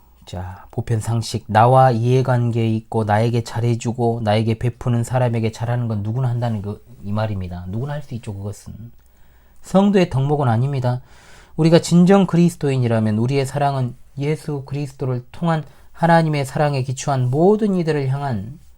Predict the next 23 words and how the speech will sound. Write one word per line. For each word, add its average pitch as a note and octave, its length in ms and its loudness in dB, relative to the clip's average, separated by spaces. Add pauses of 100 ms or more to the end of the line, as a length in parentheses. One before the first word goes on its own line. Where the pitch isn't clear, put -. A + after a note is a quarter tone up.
사랑이 C#3+ 680 -4 (320)
되어야 A#2 640 0
할 A#2 160 -6
줄로 G#2+ 260 -2
믿습니다. G2+ 540 -2 (1040)
자, G#2+ 140 -4
그렇다면 A2 540 -4 (840)
우리는 C#3 340 0 (640)
사랑은 E3+ 560 2
율법의 C#3 420 0
성취이자 B2+ 800 -2 (320)
완성이라는 B2+ 720 -2
이 A#2+ 80 -2
말씀을 A#2+ 640 -4 (280)
정말 G#2+ 220 -6
바르게 A2 380 -2
이해하고 G#2 640 -2 (200)
잊지 A2+ 280 -10
말고 A#2+ 340 -4
이것을 G#2+ 300 -8
실행해야 A#2+ 840 -8
될 F#2+ 180 -14
것입니다. - 560 -14